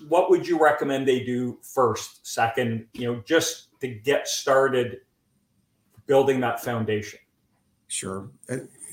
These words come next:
Speaker 2: great question. Very important question. I think it starts with purpose. I would tell that business owner,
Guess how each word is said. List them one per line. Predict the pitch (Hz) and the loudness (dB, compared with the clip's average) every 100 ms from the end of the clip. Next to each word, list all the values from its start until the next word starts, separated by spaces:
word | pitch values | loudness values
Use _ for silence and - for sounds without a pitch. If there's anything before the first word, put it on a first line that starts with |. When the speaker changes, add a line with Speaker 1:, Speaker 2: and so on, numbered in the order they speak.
| 123 | -4
Speaker 2:
great | 151 170 | 2 2
question. | - 143 139 123 | 4 2 2 -2
Very | 107 127 | 0 0
important | 101 98 123 117 | -2 -6 -8 -10
question. | 110 110 107 - 110 104 104 _ _ _ _ _ _ _ - | -8 -8 -6 -8 -8 -10 -14 _ _ _ _ _ _ _ -6
I | 120 | 0
think | 147 139 | 0 2
it | |
starts | 131 135 120 117 | 2 2 0 -2
with | 104 | -8
purpose. | - 107 101 - | -10 -10 -4 0
I | 117 | 0
would | 117 | -2
tell | 117 117 | -4 -4
that | 113 107 | -2 -4
business | 107 104 107 101 | -4 -4 -2 -2
owner, | 101 92 90 | -4 -8 -12